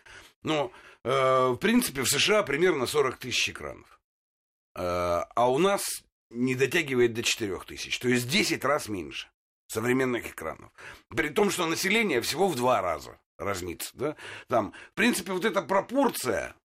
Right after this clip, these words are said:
как американская, да, она сохраняется там и в Испании, и во Франции, и в других странах.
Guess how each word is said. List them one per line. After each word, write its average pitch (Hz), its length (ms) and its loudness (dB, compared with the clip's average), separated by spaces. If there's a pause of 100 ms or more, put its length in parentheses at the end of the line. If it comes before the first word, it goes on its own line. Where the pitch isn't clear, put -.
(440)
как 120 220 -4
американская, 117 760 -2
да, 151 400 -2
она 185 240 2
сохраняется 156 840 -2 (260)
там 104 220 2
и 233 60 6
в 214 100 2
Испании, 104 920 0
и 175 380 0
во 147 140 6
Франции, 101 880 0 (260)
и 135 140 -2
в 131 60 -6
других 156 340 -2
странах. 87 420 -2